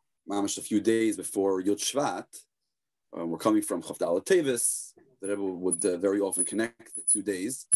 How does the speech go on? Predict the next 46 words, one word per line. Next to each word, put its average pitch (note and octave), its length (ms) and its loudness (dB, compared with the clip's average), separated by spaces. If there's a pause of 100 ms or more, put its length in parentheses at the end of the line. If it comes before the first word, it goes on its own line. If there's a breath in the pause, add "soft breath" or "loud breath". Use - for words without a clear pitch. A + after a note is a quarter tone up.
(640)
Chavdal F2+ 360 -2
Tevis, A#2 680 0
almost C3+ 440 0 (200)
as G#2 140 -4
if G2+ 60 -10
Chavdal G#2+ 360 2
Tevis, G#2 580 0
the G2 80 -2
yahrzeit G#2 480 0
of G2 60 -4
the G2 80 -2
Alter G2+ 220 -2
Rebbe, A2 260 0
is G2+ 220 0 (140)
sort A2+ 280 -4
of G#2 60 -2
as G2 120 -4
a G2 40 -6
lead A2 320 0
up G2 160 -4
and F2+ 120 -8
a F2 100 -10
chana A#2+ 380 -2
for G2 140 -10
Yud F#2+ 140 -4
Shvat. E2 320 -10 (1200)
This - 160 -4
connection A2 340 -2
between G2 440 -2
Shvi A2 520 0
and F2 100 -8
the F#2 60 -4
Rishon, G2+ 540 -2
right? A2 240 -4
It's, - 240 -10
it's, - 600 -8
it's, - 220 -10
it A#2 120 0
all A#2+ 220 2
lead B2 140 0
up G#2+ 100 -4
to - 80 -8
where G#2+ 140 4
we G#2+ 160 0
are G#2 120 2
today. G2+ 380 -2